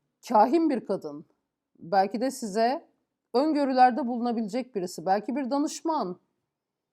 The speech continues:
Evet, ya da ruhsal anlamda, belki psikolojik anlamda size faydası olacak birisi olabilir. Yakın çevrenizde, ailenizde, eş dost ortamından biri olabilir.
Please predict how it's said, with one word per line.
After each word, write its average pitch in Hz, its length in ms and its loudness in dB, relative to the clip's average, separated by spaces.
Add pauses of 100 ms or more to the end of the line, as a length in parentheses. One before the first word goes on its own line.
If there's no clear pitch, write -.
(560)
Evet, 190 380 -2
ya 202 160 -4
da 240 160 2
ruhsal 240 340 -2
anlamda, 262 600 2
belki 226 260 2
psikolojik 240 540 -4
anlamda 202 440 -4
size 220 240 -6
faydası 214 480 -4
olacak 240 380 -4
birisi 247 260 -8
olabilir. 185 600 -6 (180)
Yakın 208 300 -2
çevrenizde, 294 880 -2
ailenizde, 240 960 0 (400)
eş 202 280 -6
dost 233 260 -6
ortamından 233 600 0
biri 226 100 -2
olabilir. 226 520 -2